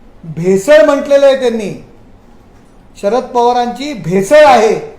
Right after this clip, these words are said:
आमच्याकडे भेसळ नाही. माझं सुप्रिया सुळे आणि शरद पवार यांचे जे काही पक्षाचे नेते आहेत त्यांना माझं आव्हान आहे, संजय राऊत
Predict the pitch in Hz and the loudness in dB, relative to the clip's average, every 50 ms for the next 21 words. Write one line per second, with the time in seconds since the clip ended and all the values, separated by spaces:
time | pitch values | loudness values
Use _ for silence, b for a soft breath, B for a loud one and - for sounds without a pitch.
0 | - - 170 180 202 185 165 254 247 220 247 247 254 208 180 180 180 180 - 269 | -14 -8 -8 -6 -6 -4 -4 -4 -4 -4 -4 -4 -4 -4 -4 -4 -4 -2 0 0
1 | 285 285 277 254 240 226 220 202 170 139 - - _ _ - _ _ _ _ _ | 0 2 0 0 -2 -2 -4 -6 -8 -10 -14 -18 _ _ -20 _ _ _ _ _
2 | - 160 175 185 214 208 214 - 208 - 233 233 254 269 262 254 - - 226 208 | -10 -8 -6 -6 -6 -6 -8 -10 -12 -10 -8 -4 0 0 0 0 -2 -4 -4 -2
3 | 190 180 170 180 190 - - - - - - - 165 165 190 208 196 - - 180 | -2 -2 -4 -6 -10 -12 -16 -20 -20 -20 -20 -14 -12 -10 -10 -10 -10 -10 -8 -8
4 | 175 202 208 - - 185 175 180 190 202 214 202 202 - - - - _ - - | -6 -6 -8 -8 -6 -4 -2 0 0 0 0 -2 -4 -8 -18 -20 -20 _ -20 -20
5 | - - - 160 160 170 165 - 196 190 180 180 190 185 185 180 185 185 170 147 | -20 -18 -12 -10 -10 -10 -10 -8 -8 -8 -6 -6 -8 -6 -6 -6 -6 -6 -8 -12
6 | - - _ - 160 156 - 202 190 - - 196 160 151 156 170 170 165 214 214 | -16 -18 _ -14 -14 -12 -8 -8 -8 -8 -8 -10 -10 -8 -8 -8 -8 -8 -6 -6
7 | 226 233 233 - - - - - - - - _ _ - _ - 165 160 175 180 | -6 -6 -8 -10 -16 -20 -20 -20 -20 -20 -20 _ _ -20 _ -12 -10 -10 -8 -8
8 | 185 185 185 180 160 190 180 165 156 156 165 190 214 247 254 226 202 180 147 - | -8 -8 -8 -8 -8 -8 -8 -8 -8 -6 -2 0 0 0 0 0 -2 -4 -6 -8
9 | - - - _ _ _ _ - _ _ _ - - _ - - - - 175 170 | -16 -20 -20 _ _ _ _ -20 _ _ _ -20 -20 _ -20 -20 -14 -10 -10 -10
10 | 180 185 190 196 190 180 175 180 208 254 269 | -8 -6 -4 -4 -2 -2 0 0 0 0 -2